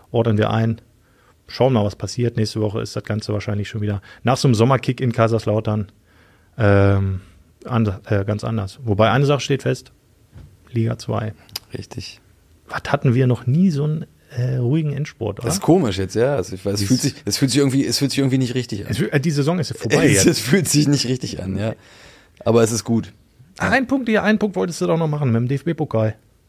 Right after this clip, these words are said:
Speaker 1: Warum Eintracht doch Platz vierzehn halten
Speaker 2: Ach so,
Speaker 1: soll.
Speaker 2: ja, stimmt. Das
Speaker 1: So,
Speaker 2: geht
Speaker 1: da
Speaker 2: da, um eine
Speaker 1: geht doch
Speaker 2: Kleinigkeit geht's ja tatsächlich doch noch.
Speaker 1: Ja.
Speaker 2: Denn Platz vierzehn in, in Liga zwei würde bedeuten, dass die Eintracht im D-F-B-Pokal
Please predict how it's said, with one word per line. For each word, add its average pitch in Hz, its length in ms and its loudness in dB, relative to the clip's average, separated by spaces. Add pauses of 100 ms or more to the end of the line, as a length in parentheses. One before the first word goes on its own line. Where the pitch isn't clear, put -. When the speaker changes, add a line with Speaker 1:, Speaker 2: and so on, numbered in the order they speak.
(160)
Speaker 1:
Warum 127 200 0
Eintracht 139 340 -4
doch 135 120 -6
Platz 135 200 -8
vierzehn 143 300 -6
halten 110 140 4
Speaker 2:
Ach - 40 0
so, 202 140 2
Speaker 1:
soll. 180 120 6
Speaker 2:
ja, 127 100 6
stimmt. 170 260 2
Das 120 80 0
Speaker 1:
So, 165 60 -4
Speaker 2:
geht 160 180 2
Speaker 1:
da 165 60 -2
Speaker 2:
da, 165 100 -2
um - 60 -4
eine 147 200 0
Speaker 1:
geht 147 100 4
doch 147 120 4
Speaker 2:
Kleinigkeit 180 400 2
geht's 180 160 -4
ja 165 80 -6
tatsächlich 160 380 -8
doch - 120 -6
noch. 90 140 -10
Speaker 1:
Ja. 240 160 -8
Speaker 2:
Denn 233 600 2 (1400)
Platz 135 340 0
vierzehn 135 680 0
in, 120 300 -2
in 110 260 -4
Liga 110 220 0
zwei 110 320 0
würde 117 180 2
bedeuten, 110 480 2
dass 107 240 0
die 120 140 -4
Eintracht 95 500 -4
im 110 160 -2
D-F-B-Pokal 90 880 -2